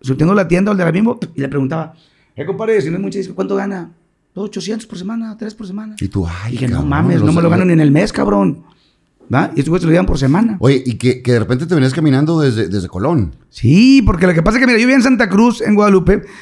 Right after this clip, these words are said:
Speaker 1: Santa Cruz se viene toda la carretera
Speaker 2: Ujú.
Speaker 1: Reynosa. Yo me tenía que bajar exactamente en Colón y Félix U Gómez.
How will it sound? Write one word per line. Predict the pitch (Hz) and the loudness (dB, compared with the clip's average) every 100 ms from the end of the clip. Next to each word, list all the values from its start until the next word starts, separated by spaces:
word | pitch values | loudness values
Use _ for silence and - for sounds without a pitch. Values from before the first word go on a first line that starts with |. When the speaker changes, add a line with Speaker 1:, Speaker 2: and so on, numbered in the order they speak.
| - | -6
Speaker 1:
Santa | - 151 | -2 0
Cruz | 170 | 2
se | |
viene | 208 208 | 2 0
toda | 208 | 0
la | 220 | 0
carretera | 214 190 190 214 | 0 0 0 -2
Speaker 2:
Ujú. | 208 | -2
Speaker 1:
Reynosa. | 202 104 139 190 196 196 | 0 2 2 0 2 2
Yo | 196 | 2
me | |
tenía | 190 190 | 0 0
que | 180 | 0
bajar | 190 170 180 - | 0 0 -2 -4
exactamente | 147 165 202 196 180 208 196 - | -6 -4 -4 -4 0 2 0 0
en | 151 135 | -2 0
Colón | 160 170 185 | 2 4 2
y | 131 | -2
Félix | 127 160 151 | -2 -2 0
U | |
Gómez. | 165 208 180 - | -2 -2 -4 -8